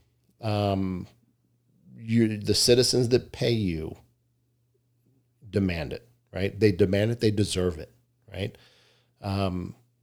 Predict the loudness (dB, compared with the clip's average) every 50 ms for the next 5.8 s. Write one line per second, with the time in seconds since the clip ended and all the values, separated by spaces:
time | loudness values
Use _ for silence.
0 | _ _ _ -20 -10 -8 -4 -2 -2 -2 -2 -2 -2 0 2 2 2 0 -2 -2
1 | -2 0 0 0 -2 -4 -8 _ _ _ _ _ _ _ _ _ _ -4 -2 0
2 | 0 0 0 -2 -4 -6 -4 -2 0 0 0 0 -2 -4 -4 -2 0 0 0 2
3 | 2 0 0 -2 -2 -4 -8 -6 -6 -8 -8 -4 -4 -2 2 4 4 4 4 2
4 | -2 -8 -14 -18 -20 -20 _ _ _ _ _ _ _ _ _ _ _ _ _ -6
5 | 0 2 4 4 6 6 6 6 4 4 2 0 -2 -4 -6 -8